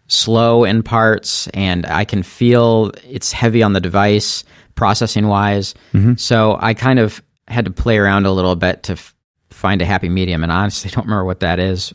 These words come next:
Speaker 1: offhand, what the size was. Um, but it did take a little bit of, uh, testing, a little playing around, and then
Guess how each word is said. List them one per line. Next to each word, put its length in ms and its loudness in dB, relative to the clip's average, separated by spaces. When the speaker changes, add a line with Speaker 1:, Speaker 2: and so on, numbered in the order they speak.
Speaker 1:
offhand, 540 -6
what 80 -8
the 80 -16
size 360 -2
was. 360 -2
Um, 600 0
but 440 -2
it 140 2
did 180 2
take 200 2
a 40 4
little 200 4
bit 180 2
of, 280 -2
uh, 300 0
testing, 480 -4
a 100 -10
little 140 0
playing 320 0
around, 400 0
and 100 0
then 200 2